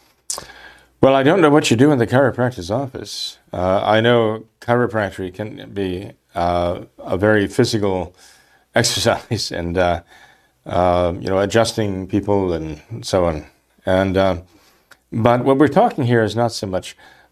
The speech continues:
uh, medicine that is forbidden on, uh, holy days and Sundays. It is actually, um, it is actually, uh, servile work.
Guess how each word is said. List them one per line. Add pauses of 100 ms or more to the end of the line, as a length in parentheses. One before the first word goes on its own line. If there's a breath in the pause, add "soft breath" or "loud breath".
(120)
uh,
medicine
that
is
forbidden (180)
on,
uh,
holy
days (920)
and
Sundays.
It
is
actually,
um, (1040)
it
is
actually,
uh,
servile
work.